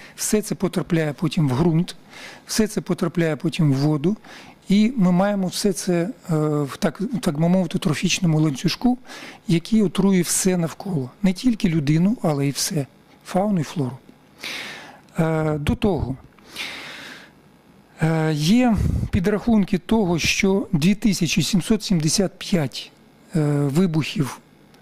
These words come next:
снарядів «Град», які, так би мовити, зафіксовані на цій території п'ятнадцять на п'ятнадцять кілометрів, е, дали взагалі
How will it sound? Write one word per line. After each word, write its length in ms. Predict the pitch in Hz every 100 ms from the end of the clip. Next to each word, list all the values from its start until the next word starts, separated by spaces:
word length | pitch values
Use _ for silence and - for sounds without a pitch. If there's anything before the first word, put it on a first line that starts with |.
| -
снарядів 680 | - 175 175 160 131 139 -
«Град», 460 | 147 143 185 233 - _ -
які, 440 | 160 - 170 180 269 - 156 131
так 160 | 156
би 100 | 143
мовити, 520 | 156 147 143 - 156
зафіксовані 720 | 139 170 180 - 185 151 143 151
на 100 | 160
цій 180 | -
території 500 | 147 160 160 156 135
п'ятнадцять 460 | 131 165 160 143 -
на 60 | 151
п'ятнадцять 480 | 170 - 160 -
кілометрів, 500 | - 170 240 - 202 - - - - - - - - - - -
е, 480 | 170 165 160 156 160 - - -
дали 580 | 147 139 180 233 226 453 -
взагалі 720 | 165 135 175 156 170 160 135